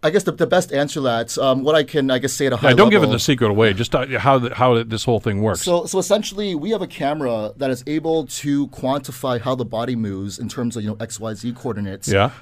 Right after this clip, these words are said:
Speaker 1: Um, by just simply as, like, recognizing what the human body looks like,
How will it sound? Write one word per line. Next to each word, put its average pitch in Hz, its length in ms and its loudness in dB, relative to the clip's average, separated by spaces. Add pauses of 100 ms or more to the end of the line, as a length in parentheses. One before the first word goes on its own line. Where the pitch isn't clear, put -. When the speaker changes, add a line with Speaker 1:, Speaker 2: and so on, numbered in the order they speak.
Speaker 1:
Um, 117 360 -2
by 120 100 -2
just - 260 -4
simply 131 600 -6
as, 120 200 -6
like, 120 200 -4
recognizing 117 500 -6
what 110 120 -8
the 107 60 -14
human 117 200 -6
body 107 240 -6
looks 110 280 -10
like, 123 280 -6